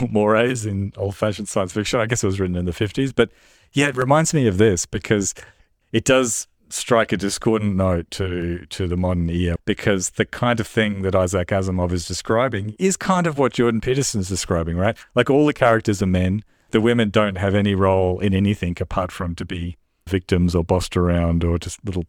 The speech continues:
side characters, and they're all kind of silly and emotional and so on. And the men are all these sort of grizzled nineteen fifties types, and they're smoking cigars <laughs> in the future, <laughs> which is another little thing that kind of, uh, feels weird.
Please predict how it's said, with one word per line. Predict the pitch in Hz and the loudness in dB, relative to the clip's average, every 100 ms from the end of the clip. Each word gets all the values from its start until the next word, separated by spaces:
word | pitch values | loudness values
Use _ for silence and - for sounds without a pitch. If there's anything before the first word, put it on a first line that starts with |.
| - | -6
side | - 90 90 | -2 0 0
characters, | 90 85 - 85 | -2 -2 -2 -4
and | 92 85 | -2 -2
they're | 87 | -2
all | 85 | -2
kind | 104 | 0
of | 92 | 0
silly | - 92 90 | 2 2 2
and | 87 | 2
emotional | 85 90 87 - 87 85 | 2 0 0 -4 -4 -4
and | 82 | -2
so | 101 92 | 0 0
on. | 90 - - - | -2 -8 -18 -6
And | 123 123 | -2 0
the | 123 | 0
men | 131 147 175 | 0 0 0
are | 175 139 | 2 2
all | 131 127 | 2 2
these | 120 110 | 2 0
sort | - 107 | 0 -2
of | 95 92 | -2 -2
grizzled | 104 120 123 120 110 | 0 2 4 4 4
nineteen | 98 104 101 98 | 2 2 2 -2
fifties | - 110 123 117 | -2 -4 -4 -6
types, | - 92 87 - - - - _ | -2 -2 -2 -6 -12 -16 -20 _
and | - 113 | 0 2
they're | |
smoking | 107 151 143 113 | 4 4 2 0
cigars | - 95 107 107 95 104 - - | 0 0 2 2 0 -2 -4 -8
<laughs> | |
in | - 113 | -6 -2
the | 104 | -2
future, | - 131 - - - - 156 | 0 0 0 -2 -4 -2 -2
<laughs> | - - 143 | -2 0 0
which | 160 135 - | 2 2 0
is | 123 | 2
another | 107 117 | 4 4
little | 117 113 104 | 4 2 2
thing | 110 107 | 2 2
that | 120 - | 2 0
kind | - 131 | -2 -2
of, | 107 - | -2 0
uh, | 104 | 0
feels | - - - 104 123 104 | -2 -10 -10 -2 0 2
weird. | 113 110 | 0 -2